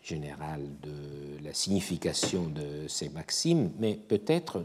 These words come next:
nous pouvons nous rapprocher davantage au sens de ces propositions à travers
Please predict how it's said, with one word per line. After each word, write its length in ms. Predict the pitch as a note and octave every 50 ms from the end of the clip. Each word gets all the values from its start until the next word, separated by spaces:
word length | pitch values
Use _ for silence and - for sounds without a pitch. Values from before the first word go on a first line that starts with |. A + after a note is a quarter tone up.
| -
nous 100 | G2+ G2+
pouvons 400 | G2 G2+ A#2 A#2 G#2+ A#2+ A#2 G#2
nous 360 | F#2+ F2+ G2 G2+ F#2+ F2+ F2+
rapprocher 640 | E2 F#2+ A#2+ A#2+ - - - G#2 - - - G#2 F#2
davantage 800 | D#2 D#2 D#2 E2 D#2+ D#2 - - G2 F2+ E2 D2+ D2+ D2 C#2+ C#2+ - - - - - - - - - _ -
au 100 | - E2
sens 600 | - - - - C3+ A#2+ G2+ F2 E2 - - E2
de 180 | D#2 D#2 D#2 D2+
ces 240 | - - - E2+
propositions 920 | D2+ - - - D#2+ - F2 D#2+ D#2 E2 D#2 - - - F#2 D#2+ D#2 D2+ D2 - - - - - - - - - -
à 120 | C3 B2+
travers 480 | - - C#3 C3+ C3+ D#3+ F3 E3+ D3+